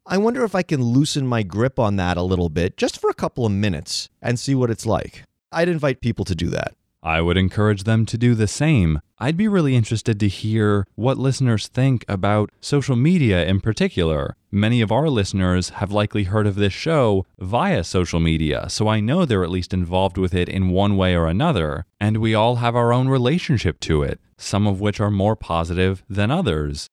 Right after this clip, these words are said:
Speaker 2: But as it connects to this idea of an ego threat,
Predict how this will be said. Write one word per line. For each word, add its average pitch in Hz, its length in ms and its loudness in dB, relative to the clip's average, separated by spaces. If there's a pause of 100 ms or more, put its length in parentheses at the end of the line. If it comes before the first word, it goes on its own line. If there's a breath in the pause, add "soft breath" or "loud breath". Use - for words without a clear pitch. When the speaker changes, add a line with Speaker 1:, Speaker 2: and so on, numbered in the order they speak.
(100)
Speaker 2:
But 98 140 0
as 98 180 0
it 85 140 -6
connects 104 400 -2
to 107 100 -2
this 98 180 -2
idea 107 440 2 (100)
of 90 400 2 (100)
an 90 220 0
ego 123 380 2
threat, 73 420 -2